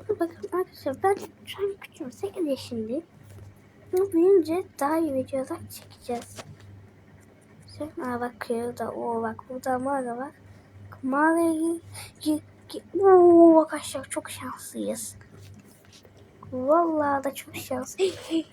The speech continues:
Allah, Allah, Allah, Allah. Korktum arkadaşlar bir anda. Allah kahretsin.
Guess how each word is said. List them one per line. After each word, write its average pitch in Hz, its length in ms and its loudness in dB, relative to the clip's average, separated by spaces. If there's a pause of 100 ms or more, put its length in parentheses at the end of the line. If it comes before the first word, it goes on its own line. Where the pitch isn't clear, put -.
(120)
Allah, 254 80 -6
Allah, 226 120 -4 (120)
Allah, 220 200 -12 (100)
Allah. - 500 -20 (2750)
Korktum - 500 -2 (100)
arkadaşlar - 500 4 (120)
bir 214 100 -16
anda. 214 440 -6
Allah 214 240 -10
kahretsin. - 760 -12